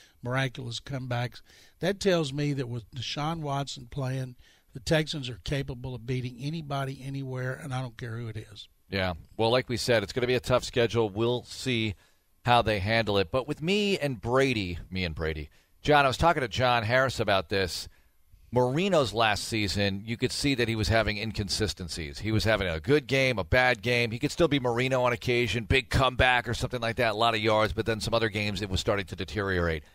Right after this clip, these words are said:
Speaker 2: I know, different era, different quarterback.
Speaker 1: Yeah, and he wasn't, wasn't working with Alex Guerrero.
Speaker 2: Yeah, there w-, wasn't that happening. And, but he wasn't as old as Brady either. I mean, at some point it goes for everybody, and we'll see what happens with
Speaker 1: What
Speaker 2: Tom
Speaker 1: if
Speaker 2: Brady.
Speaker 1: he plays till he's forty-five?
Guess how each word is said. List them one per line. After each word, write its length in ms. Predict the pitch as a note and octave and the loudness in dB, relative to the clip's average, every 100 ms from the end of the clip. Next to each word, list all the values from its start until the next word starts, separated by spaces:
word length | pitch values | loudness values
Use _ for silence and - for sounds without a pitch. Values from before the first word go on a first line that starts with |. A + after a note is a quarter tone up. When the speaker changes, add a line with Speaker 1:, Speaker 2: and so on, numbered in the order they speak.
| - | 0
Speaker 2:
I 120 | C3+ | 2
know, 120 | C#3+ | 4
different 360 | B2+ C#3+ - A#2 | 2 0 0 0
era, 200 | A2+ A2 | 2 2
different 300 | G2+ A2 G2 | 0 -6 -6
quarterback. 500 | - C#3+ A#2 G#2 G2+ | 0 0 4 4 4
Speaker 1:
Yeah, 160 | G#3 D3 | 4 2
and 80 | C#3 | 2
he 120 | D3+ | 0
wasn't, 280 | D3+ D3 D3 | -2 -2 -2
wasn't 240 | D3 D3+ | 0 -2
working 300 | D3 D3 D3 | -2 -4 -4
with 120 | D3 D3 | -4 0
Alex 320 | D3 D3+ C#3 | 0 -2 -6
Guerrero. 540 | D3 D#3 E3+ A2 G2+ - _ _ | -8 -4 -4 -6 -10 -18 _ _
Speaker 2:
Yeah, 240 | A2 G#2 D#2 - - | 0 2 0 -6 -6
there 80 | G#2 | -2
w-, 160 | G#2 G2 _ _ - | -2 -4 _ _ -2
wasn't 300 | G#2+ G#2+ F#2+ | 0 0 2
that 200 | A2+ A2 | 4 4
happening. 540 | G2 F2+ E2+ E2+ D#2 - - | 2 0 0 -4 -6 -10 -4
And, 160 | A2+ | 2
but 100 | C3 | 6
he 80 | C3+ | 6
wasn't 240 | C3+ B2 A#2 | 6 2 2
as 140 | A2 | 2
old 160 | A#2 G#2 | 2 2
as 100 | E2 | 0
Brady 320 | A#2 A#2 G2+ | 4 4 4
either. 420 | F#2+ G#2+ F2+ D2+ | 0 0 0 0
I 60 | C3 | 0
mean, 140 | E3 | 2
at 80 | E3 | 4
some 180 | A#3 B3+ | 2 4
point 240 | F#3+ E3 | 6 4
it 80 | G2+ | 4
goes 320 | C#3+ A2 D#2+ | 4 4 0
for 160 | C3 C#3+ | 4 6
everybody, 640 | D3 B2 G#2 F#2+ G2+ F#2 | 6 2 2 2 -2 -4
and 100 | A2 | -2
we'll 120 | A2+ | 0
see 180 | G#2+ A#2 | 0 0
what 120 | G2+ | 0
happens 280 | F#2+ F2+ E2+ | 2 0 -4
with 120 | E2 | -2
Speaker 1:
What 100 | E3+ | 2
Speaker 2:
Tom 80 | A#3+ | 2
Speaker 1:
if 40 | A#3+ | 2
Speaker 2:
Brady. 200 | E3+ E3+ | -2 -4
Speaker 1:
he 20 | |
plays 300 | D#3 C#3+ C#3+ | -2 -2 -2
till 80 | A#2 | -6
he's 160 | A2 F#2+ | -10 -12
forty-five? 1000 | - - B2+ B2 A2+ - A2+ F#2+ - E2 | -12 -8 -6 -6 -10 -12 -12 -12 -16 -20